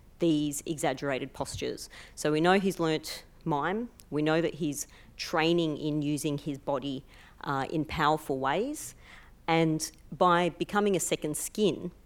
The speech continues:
or presenting itself as a second skin, the jumpsuit allows that, uh,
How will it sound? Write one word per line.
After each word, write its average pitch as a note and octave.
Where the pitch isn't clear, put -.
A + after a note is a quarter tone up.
or D3+
presenting F3
itself C#3
as C3
a B2
second C#3
skin, C#3+
the E3+
jumpsuit F3
allows D3
that, D3
uh, C#3+